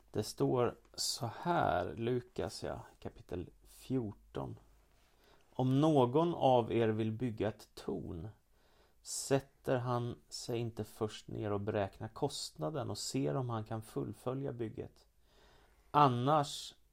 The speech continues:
om han har lagt grunden, men inte lyckas bygga färdigt,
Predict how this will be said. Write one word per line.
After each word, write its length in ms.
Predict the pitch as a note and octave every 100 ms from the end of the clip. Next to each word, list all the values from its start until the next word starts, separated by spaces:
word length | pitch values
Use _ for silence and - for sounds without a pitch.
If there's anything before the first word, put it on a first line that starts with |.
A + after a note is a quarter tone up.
| _ -
om 300 | C#3+ D3+ C3
han 360 | A#2+ A#2 A2+
har 140 | A#2 A2
lagt 300 | A2+ A2 -
grunden, 640 | G2+ A2+ B2+ C3 C3 - - _ _ _ _ _ -
men 200 | A#2 -
inte 520 | - D3 A2+ A2 - E2+
lyckas 480 | B2+ - G2 -
bygga 280 | A2+ A2 A2
färdigt, 640 | - B2+ A#2+ - - -